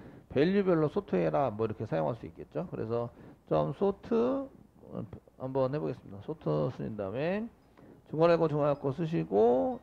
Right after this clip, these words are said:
여기에 지금 밸류를 가지고 밸류에 해당되는 걸 가지고 뭐 디센딩 해라 뭐 이렇게 써서 그 이게 파인드기 때문에 여러분들이 충분히 다 배운 겁니다. 아시겠죠?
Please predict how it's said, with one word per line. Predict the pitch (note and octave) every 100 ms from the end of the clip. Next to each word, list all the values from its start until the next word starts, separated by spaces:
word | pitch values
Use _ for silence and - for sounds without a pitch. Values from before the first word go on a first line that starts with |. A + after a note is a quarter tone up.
| -
여기에 | A#2 C3+ C#3 C#3+ C#3 C#3
지금 | B2+ B2+ B2+ B2 - - - -
밸류를 | B2+ D#3+ E3+ E3+ D#3+ D3+ D3 C#3 C3+ C3+ C3 C#3+ C#3
가지고 | A2 A2 G#2+ C#3 F3+ G3+ G#3
밸류에 | A#2+ B2+ B2+
해당되는 | D3 C#3 B2 A2+
걸 | G#2+ G2
가지고 | D#2+ F2 B2 F3 G3 D3+
뭐 | G#2 G#2+ - - - -
디센딩 | C3 C3 D#3+ C#3 A#2
해라 | F#2 D2 G2 C3 E3+ E3 - -
뭐 | F2
이렇게 | F#2+ G2+ F#2+ F#2
써서 | G#2 A2 D3+ G3+ G3+ _ _ - - - - - -
그 | D#3 D#3
이게 | D3 -
파인드기 | - B3+ D#4+ D#4 C4 B3+
때문에 | A3 F#3+ F3
여러분들이 | C3+ D#3 D#3+ D3 C#3
충분히 | G3 G#3 G3 D#3+
다 | A#2
배운 | A#2+ C3+ D#3
겁니다. | A#2 G2+ F2+
아시겠죠? | F#2+ G#2 - F3+